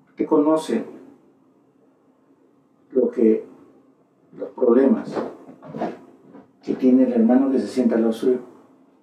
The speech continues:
Usted es líder. Yo tengo un gusto en, en, en la, la iglesia, ¿no? Y se lo voy a contar. Yo me siento al final.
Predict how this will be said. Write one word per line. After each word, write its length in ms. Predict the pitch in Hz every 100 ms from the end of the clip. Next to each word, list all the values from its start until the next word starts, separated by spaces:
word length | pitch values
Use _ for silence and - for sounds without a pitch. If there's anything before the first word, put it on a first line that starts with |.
| _ _ _ _ _ _ _ _ _ _ _ _ _ _ _ _ _ _ _ _
Usted 160 | -
es 60 | 147
líder. 320 | 123 98 - - _ _ _ _ _ _ _ _ _ _ _ _ _ _ _ _ _ _ _ _ _ _ _ _ _ -
Yo 100 | 208
tengo 220 | 247 220
un 120 | 202
gusto 320 | 196 - 151
en, 220 | 120 107 -
en, 420 | 113 104 104 -
en 100 | 110
la, 280 | 107 104 107 - - 113
la 200 | 101 101
iglesia, 540 | 98 107 113 - -
¿no? 220 | - - - - - _ _ - - _ _ _ -
Y 60 | -
se 100 | 135
lo 100 | 135
voy 80 |
a 40 | -
contar. 240 | 117 104
Yo 80 | 139
me 100 | 170
siento 220 | 170 190
al 100 | 165
final. 340 | 131 107 95